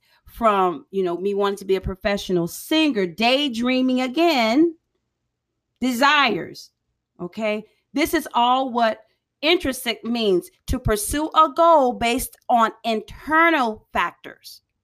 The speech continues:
inter-, in-, inside, internally, okay? That's what intrinsic means, okay? And so for so many of us, we, with our motivation, it ties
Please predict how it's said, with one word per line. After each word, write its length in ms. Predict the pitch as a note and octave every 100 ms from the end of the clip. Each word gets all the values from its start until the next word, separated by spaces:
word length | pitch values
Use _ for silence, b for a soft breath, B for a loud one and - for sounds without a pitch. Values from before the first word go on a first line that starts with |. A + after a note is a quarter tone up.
| _ _ _
inter-, 380 | A#3+ A#3 - E4+
in-, 200 | - F4 F4 -
inside, 540 | E4 E4 D4 F3+ - -
internally, 640 | G#3+ G#3 D4+ A3 - - _ _ _ _ F#3
okay? 520 | F3+ A#3+ A3+ B3 - _ _
That's 280 | C4 E4+ -
what 180 | F4 -
intrinsic 520 | D4 D4 A3 G3+ F3
means, 440 | E3 D#3+ C#3 - -
okay? 480 | D3+ A#3 G#3 G#3+ b b b b b -
And 140 | A3+
so 320 | - B3+ B3
for 180 | A#3+ A#3
so 280 | A3+ C4 A3+
many 400 | A3+ B3+ D#4+ D4
of 160 | A#3 -
us, 400 | G3 F3 F3+ - _ _ _ -
we, 500 | F#3 B3+ B3 G#3+ - _ -
with 200 | A3 A3+
our 160 | G#3
motivation, 720 | G#3+ A3+ G#3+ G3 A#3 B3 G#3+ -
it 180 | G3 -
ties 560 | - - G#3 G3+ F#3